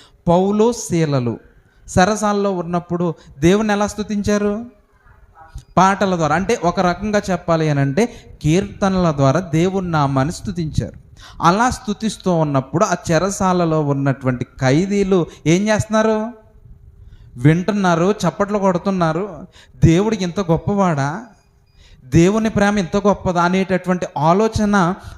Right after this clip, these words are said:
దావీదు గారు ఒక కీర్తన రూపంలో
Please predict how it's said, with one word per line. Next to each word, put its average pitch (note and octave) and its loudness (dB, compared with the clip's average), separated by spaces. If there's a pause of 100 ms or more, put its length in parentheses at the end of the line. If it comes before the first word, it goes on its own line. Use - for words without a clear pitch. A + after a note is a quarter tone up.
(120)
దావీదు G3+ 2
గారు F3+ 2
ఒక G3 -2
కీర్తన G3 -2
రూపంలో E3 -2